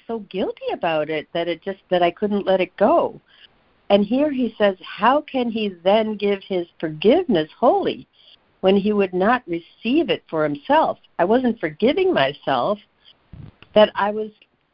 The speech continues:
holding on to this illusion of specialness that I would have if I had this <laughs> thing. Uh,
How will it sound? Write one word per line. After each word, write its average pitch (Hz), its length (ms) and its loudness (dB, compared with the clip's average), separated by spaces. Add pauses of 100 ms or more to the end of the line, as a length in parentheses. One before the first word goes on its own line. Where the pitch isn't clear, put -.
(120)
holding 220 320 -6
on 247 280 -4
to 190 120 -10
this 170 300 -8
illusion 175 680 -4 (400)
of 156 240 4 (300)
specialness 131 640 -4 (120)
that 143 120 4
I 123 160 4
would - 220 -6 (800)
have 139 460 2 (120)
if 151 220 -10
I 135 200 0
had 143 260 2
this 147 220 -8
<laughs> - 60 -20
thing. - 340 0 (840)
Uh, 160 420 0